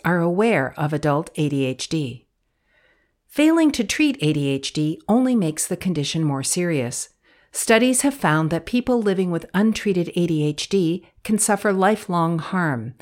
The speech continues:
They are more likely to be unemployed, experience addiction and mental health issues, and go to prison.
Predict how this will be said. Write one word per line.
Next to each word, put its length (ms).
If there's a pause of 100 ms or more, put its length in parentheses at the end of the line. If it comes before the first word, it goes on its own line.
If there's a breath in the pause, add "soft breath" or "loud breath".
(460 loud breath)
They 160
are 80
more 200
likely 360
to 80
be 260
unemployed, 760 (120)
experience 640
addiction 600 (120)
and 180
mental 280
health 280
issues, 560
and 160
go 140
to 80
prison. 460